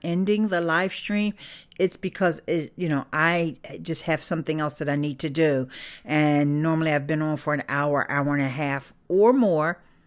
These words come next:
You know, there's been a couple that were two or three hours. And they usually don't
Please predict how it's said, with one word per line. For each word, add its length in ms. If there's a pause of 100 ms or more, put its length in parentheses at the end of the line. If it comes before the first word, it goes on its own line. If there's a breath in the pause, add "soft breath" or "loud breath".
(180 soft breath)
You 80
know, 120
there's 180
been 140
a 60
couple 300
that 160
were 60
two 240
or 60
three 300
hours. 540 (800 loud breath)
And 360 (120)
they 140
usually 640 (180)
don't 500